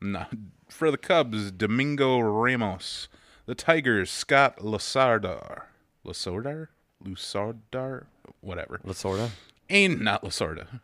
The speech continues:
Speaker 1: This guy's black. Uh, Dave Parker for the Angels.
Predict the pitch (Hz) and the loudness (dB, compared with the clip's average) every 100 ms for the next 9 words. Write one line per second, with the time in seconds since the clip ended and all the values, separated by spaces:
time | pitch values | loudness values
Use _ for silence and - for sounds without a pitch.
0 | _ - - 107 90 78 - _ _ - | _ -10 -2 -2 0 -8 -10 _ _ -20
1 | - 113 123 127 123 110 104 160 180 143 | -6 4 8 10 8 4 -2 4 6 6
2 | - 185 151 123 113 107 117 123 117 98 | 6 6 4 0 0 0 2 2 0 0
3 | 92 78 64 50 50 - - | -2 -4 -10 -18 -18 -14 -14